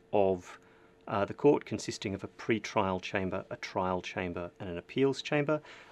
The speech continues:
and the registry, which provides the court's administrative services. Um, so largely in this course, we're going to be referring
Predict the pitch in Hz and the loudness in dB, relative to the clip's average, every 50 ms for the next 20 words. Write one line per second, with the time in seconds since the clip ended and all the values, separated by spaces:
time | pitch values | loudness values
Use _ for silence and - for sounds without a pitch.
0 | - - 143 131 123 107 123 110 110 117 107 92 - 110 - - - - 104 98 | 0 4 6 6 8 8 6 8 8 4 4 4 2 -4 -4 -6 -6 -6 -6 -6
1 | - - - - - 123 107 104 101 98 98 - - - 110 - - - 107 104 | -8 -10 -12 -8 -8 -4 0 2 2 2 2 -2 -8 -10 -10 -8 -4 -2 -2 -2
2 | - - - - 92 92 107 104 95 95 - - - - - - - - 107 95 | -2 -6 -6 -6 -4 -2 0 0 0 -2 -6 -8 -8 -8 -8 -8 -6 -4 -4 -4
3 | 92 107 - - - - - - - - - - - - - - - - - - | -4 -8 -12 -12 -14 -14 -16 -18 -20 -20 -20 -20 -20 -20 -20 -20 -20 -20 -20 -20
4 | - - - - - _ - 131 131 - - - - - - - - 139 131 131 | -20 -20 -20 -20 -20 _ 2 2 2 2 0 -8 -20 -16 -12 0 4 4 6 6
5 | 143 135 151 156 160 160 165 151 - - - 120 113 107 101 101 - - - - | 8 10 10 12 12 10 8 6 4 0 4 4 4 4 4 -2 -6 -14 -20 -20
6 | _ _ _ _ - - 120 113 110 104 98 104 - - - _ _ _ - - | _ _ _ _ -2 0 0 2 2 0 0 -2 -6 -14 -20 _ _ _ -6 -6
7 | - - - - 110 101 - - 117 - 107 101 98 95 101 98 95 - - 104 | -6 -6 -6 -2 -2 -2 -2 -4 -2 -2 0 0 0 2 0 0 0 0 -2 0
8 | 98 98 95 | 0 0 -4